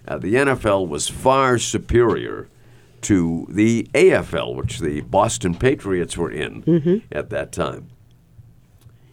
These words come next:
Speaker 1: But in nineteen sixty-nine, the Super Bowl matchup in Super Bowl three was the New York Jets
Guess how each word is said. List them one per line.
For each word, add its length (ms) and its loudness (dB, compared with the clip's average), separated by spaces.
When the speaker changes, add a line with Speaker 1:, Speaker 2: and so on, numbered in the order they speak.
Speaker 1:
But 120 -4
in 100 2
nineteen 500 2
sixty-nine, 1120 0
the 100 -8
Super 340 -2
Bowl 240 4
matchup 460 2
in 80 -6
Super 320 -4
Bowl 280 2
three 400 2
was 220 0
the 80 -4
New 120 2
York 320 4
Jets 600 0